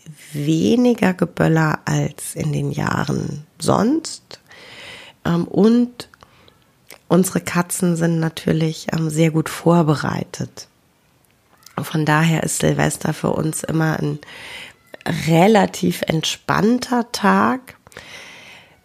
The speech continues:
Ähm, in anderen Katzengruppen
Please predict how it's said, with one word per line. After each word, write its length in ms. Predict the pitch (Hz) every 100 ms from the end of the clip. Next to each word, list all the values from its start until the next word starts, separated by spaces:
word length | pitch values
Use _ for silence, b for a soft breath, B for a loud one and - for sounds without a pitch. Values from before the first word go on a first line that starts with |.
| -
Ähm, 720 | - 190 185 180 180 185 180 - _ _ _ _ _ _ _ _ _ _ _
in 140 | 190 196
anderen 440 | - 175 214 208
Katzengruppen 1120 | - 196 190 185 180 - 175 180 170 170 175